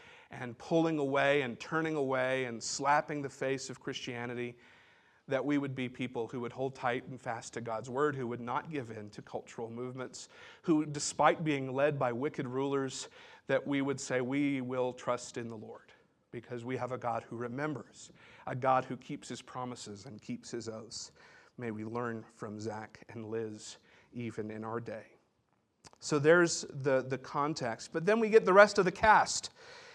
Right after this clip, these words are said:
And who is our cast of characters? But, uh, again, not the A-listers, not the box office draws, but the fellowship of the barren. And the God of the impossible is who we're introduced to, isn't it?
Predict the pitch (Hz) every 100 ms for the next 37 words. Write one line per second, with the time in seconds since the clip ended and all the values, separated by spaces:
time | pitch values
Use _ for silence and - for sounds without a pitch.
0 | - 160 180 240 247 220 208 220 214 214
1 | 196 - 208 220 220 156 131 165 165 170
2 | - - - - - - - 151 175 180
3 | 226 175 185 196 170 202 202 170 190 175
4 | 165 - 170 - - - - _ _ _
5 | _ _ _ - - 165 180 160 147 160
6 | - 156 156 156 - 143 143 156 160 151
7 | 156 - 170 170 165 175 165 151 147 139
8 | 156 151 110 107 - _ - - - _
9 | _ _ 131 120 123 135 139 127 127 117
10 | - 139 - 120 110 107 - 117 113 107
11 | 107 113 113 - 120 127 131 110 104